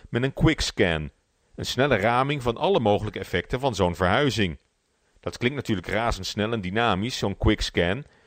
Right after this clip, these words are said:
maar het is in feite een laffe vertragingstactiek. Een quickscan is de snelste manier om een goed idee om zeep te helpen.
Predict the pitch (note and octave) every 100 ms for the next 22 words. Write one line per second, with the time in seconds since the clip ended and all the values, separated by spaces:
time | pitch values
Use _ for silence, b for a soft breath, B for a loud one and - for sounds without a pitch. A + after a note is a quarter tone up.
0 | b b A#2+ B2 C3+ - G3 F3+ D#3 G3
1 | A3+ D3 A#2 G#2 - G#2 D#3 G3+ G3 F#3+
2 | - F#3+ - F#3 C#3+ - - _ _ _
3 | _ _ - F#2 - G#3+ B3 - - G3
4 | G3 G3 b b b B2 - - C3+ E3
5 | E3+ D#3+ D3 B2+ A#2+ F2+ - G#3 G3 D3
6 | G#2+ A2 C#3 A#2 F#2+ F2+ G2+ F2+ F2+ -
7 | F2+